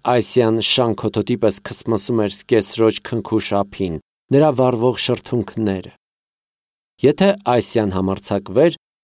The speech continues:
երախտագիտության պորտկումով կլիզեր այդ ձեռքերը։ Եվ հոգին թեթևացնելով, Այսյան հարցրեց. «Ուրեմն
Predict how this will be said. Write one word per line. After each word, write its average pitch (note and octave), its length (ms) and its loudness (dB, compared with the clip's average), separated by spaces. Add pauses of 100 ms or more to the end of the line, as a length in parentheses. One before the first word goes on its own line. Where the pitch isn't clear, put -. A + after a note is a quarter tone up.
երախտագիտության B2 960 2
պորտկումով D3 680 2
կլիզեր A#2+ 580 2
այդ G2+ 240 -4
ձեռքերը։ - 680 -10 (840)
Եվ G#2 180 2
հոգին A2 400 2
թեթևացնելով, A2 1120 0 (340)
Այսյան A2+ 480 0
հարցրեց. - 560 -8 (840)
«Ուրեմն D3 400 2